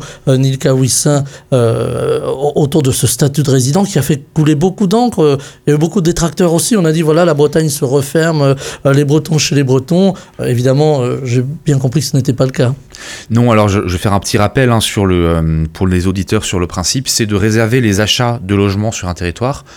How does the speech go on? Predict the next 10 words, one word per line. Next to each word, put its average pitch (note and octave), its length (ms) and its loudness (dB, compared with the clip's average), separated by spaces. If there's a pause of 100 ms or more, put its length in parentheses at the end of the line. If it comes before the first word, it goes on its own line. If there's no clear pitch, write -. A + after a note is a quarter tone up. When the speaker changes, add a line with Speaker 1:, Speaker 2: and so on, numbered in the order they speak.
(380)
Speaker 2:
aux G2+ 100 -2
personnes C3+ 380 0
qui A2+ 180 -2
y G2 40 2
vivent C3+ 180 2
depuis A2 280 -2
au G#2+ 60 2
moins A2 260 2
un G2+ 120 2
an. E2+ 160 -2